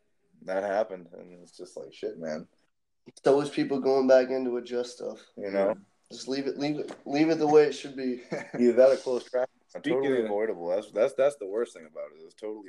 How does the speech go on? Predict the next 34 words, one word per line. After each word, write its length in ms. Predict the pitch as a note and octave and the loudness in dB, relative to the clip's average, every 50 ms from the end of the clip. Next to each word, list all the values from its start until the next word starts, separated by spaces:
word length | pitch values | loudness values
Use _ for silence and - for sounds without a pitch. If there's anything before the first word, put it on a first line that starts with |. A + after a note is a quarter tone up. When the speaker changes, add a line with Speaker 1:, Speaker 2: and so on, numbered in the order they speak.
| - | -14
Speaker 1:
fucking 260 | - F#2 F#2 - F2 D#2+ D#2 | -12 -12 -12 -12 -16 -20 -20
avoidable. 380 | D#2+ E2 F2 F2+ F2 - - A#1 A1+ | _ -14 -14 -14 -14 -14 -16 -20 -16
It's 60 | - | -14
supposed 280 | - - G#2 G#2 - | -10 -8 -8 -8 -8
to 40 | - | -12
be 80 | F#2+ F#2 | -18 -20
a 40 | F2 | -20
professional 500 | - _ - - F#2+ F#2 - - D2 - | -20 _ -10 -10 -10 -10 -10 -16 -20 -20
company. 240 | - F2+ F2+ - _ _ _ _ _ _ _ _ - | -18 -18 -18 -18 _ _ _ _ _ _ _ _ -10
Speaker 2:
Most 380 | C#3 C3 C#3 D#3+ F#3 F3+ - - | -4 0 0 0 0 0 -4 -2
things 280 | G3+ F#3+ F3+ D#3 C#3+ | 0 0 0 0 0
are. 420 | C#3 C#3+ D#3 F3 E3+ C#3 B2+ B2 - - _ _ _ - | 0 2 4 4 2 2 -2 -6 -12 -18 _ _ _ -4
Most 300 | C3+ D#3+ G3+ A#3+ B3+ - | -2 -2 -2 -2 -4 -6
things 240 | D4+ C#4+ C4+ A#3 F#3 | -8 -6 -6 -4 -2
are 180 | G3+ G#3+ G#3+ G3+ | -2 0 0 0
that 140 | F#3 E3 E3 | -2 -2 -2
happen 340 | D#3 D3+ D3 D3 C#3+ C#3 C#3 | -2 -4 -6 -6 -12 -14 -10
Speaker 1:
Yeah. 80 | C3+ C3 C3+ A#2+ B2 B2 | -8 -6 -2 0 0 0
Speaker 2:
nowadays. 340 | A#2+ B2 B2 A#2 A2+ _ _ _ _ _ _ _ _ _ _ _ _ _ _ _ _ _ _ _ _ _ _ _ _ _ _ _ _ _ _ _ - | -2 -4 -8 -14 -18 _ _ _ _ _ _ _ _ _ _ _ _ _ _ _ _ _ _ _ _ _ _ _ _ _ _ _ _ _ _ _ -14
Humans 300 | - F3 E3+ F3 F3 F3 | -8 -6 -6 -6 -6 -8
just 160 | F3+ E3+ D3+ D3 | -10 -14 -12 -10
getting 200 | E3+ E3+ - E3 | -10 -8 -8 -8
involved. 440 | D#3+ D#3 D#3+ D#3+ D#3+ D3+ C#3+ C3 B2 | -8 -6 -4 -4 -2 -2 -4 -4 -6
It's 160 | B2+ B2+ - - | -10 -12 -12 -10
like, 200 | C#3 B2+ B2 B2+ | -10 -10 -10 -8
nah, 360 | C3+ C3 B2+ B2 A#2+ B2 A#2+ A#2 | -8 -8 -8 -8 -10 -12 -14 -14
like, 180 | A2 A#2+ A#2+ A#2 | -12 -12 -12 -10
let's 240 | B2 C#3 C#3+ - - | -12 -14 -14 -16 -18
just 160 | D3+ D3 - | -18 -18 -16
change, 260 | - D#3 D3 C#3+ C3+ | -14 -12 -12 -10 -6
like, 200 | B2+ C3 B2 A#2+ | -6 -4 -4 -4
that 200 | - A#2+ A2 - | -4 -6 -4 -2
one 240 | A#2+ B2 B2+ B2+ B2+ | -2 0 0 -2 -2
thing. 320 | - C3 B2 A#2+ A#2 - | -2 -2 -2 -2 -2 -4